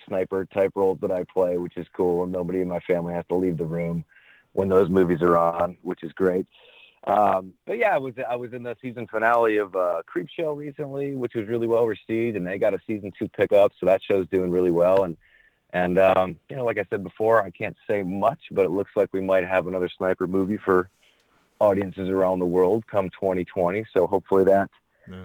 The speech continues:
Speaker 1: that, uh, stays on, on course and we drop another one of those.
Speaker 2: Yeah. Do you have, like, a dream role you wanna play someday?
Speaker 1: Dream role. Um, yeah, something comic book related, you know,
Speaker 2: Yeah.
Speaker 1: for sure. It's with the,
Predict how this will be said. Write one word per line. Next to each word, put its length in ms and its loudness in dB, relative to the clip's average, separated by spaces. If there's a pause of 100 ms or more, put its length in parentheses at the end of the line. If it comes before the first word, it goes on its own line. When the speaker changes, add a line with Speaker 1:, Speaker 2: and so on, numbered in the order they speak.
(140)
Speaker 1:
that, 280 -2
uh, 540 6 (260)
stays 240 -8
on, 300 -10
on 180 -8
course 400 -4
and 220 -12
we 120 -8
drop 300 2
another 260 -2
one 120 -2
of 60 -2
those. 260 0 (160)
Speaker 2:
Yeah. 60 -20 (440)
Do 100 -4
you 40 4
have, 100 -2
like, 80 -4
a 40 -6
dream 280 -8
role 180 -2
you 140 -4
wanna 160 -6
play 220 -12
someday? 460 -8 (1900)
Speaker 1:
Dream 240 2
role. 480 4
Um, 600 2 (120)
yeah, 480 4 (120)
something 300 -8
comic 360 -12
book 160 -14
related, 480 -8 (100)
you 100 -8
know, 140 -6
Speaker 2:
Yeah. 60 -12
Speaker 1:
for 100 -8
sure. 380 0
It's 120 -8 (580)
with 220 2
the, 320 4